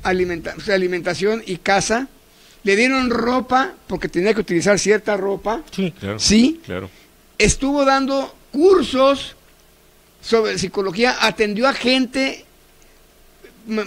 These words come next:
Speaker 1: porque tuvo problemas mentales, hay que decirlo así. ¿Y saben qué?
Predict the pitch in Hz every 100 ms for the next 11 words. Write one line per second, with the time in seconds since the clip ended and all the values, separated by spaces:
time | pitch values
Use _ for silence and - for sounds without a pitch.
0 | 175 196 175 165 240 220 208 226 226 196
1 | 175 170 214 226 180 170 170 208 214 190
2 | 214 220 170 208 202 156 185 226 277 -
3 | _ _ _ _ _ _ _ _ _ -
4 | 208 220 214 233 254 262